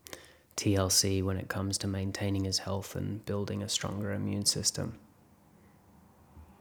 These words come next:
It's just the way it is. Sure,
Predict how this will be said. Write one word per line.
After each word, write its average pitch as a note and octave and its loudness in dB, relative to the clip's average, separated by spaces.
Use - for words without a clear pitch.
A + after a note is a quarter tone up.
It's - 0
just - -2
the - -2
way G2+ 2
it G2+ 0
is. G2+ 0
Sure, G#2 0